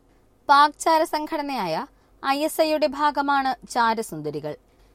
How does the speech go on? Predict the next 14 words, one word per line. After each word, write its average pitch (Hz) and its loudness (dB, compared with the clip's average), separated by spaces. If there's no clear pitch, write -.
സമൂഹമാധ്യമങ്ങളിലൂടെയും 294 -2
WhatsApp-ിലൂടെയും 294 2
ബന്ധം 254 -2
സ്ഥാപിച്ചാണ് 269 -2
ലക്ഷ്യം 214 -4
നടപ്പാക്കുന്നത്. 165 -4
സൈനികരെയും 208 -4
അതിർത്തിയിൽ 285 -2
താമസിക്കുന്ന 285 0
സാധാരണക്കാരെയും 240 -4
സൈനിക 294 -2
സ്ഥാപനങ്ങളുമായി 294 2
ബന്ധമുള്ള 254 -2
കച്ചവടക്കാരെയുമാണ് 269 0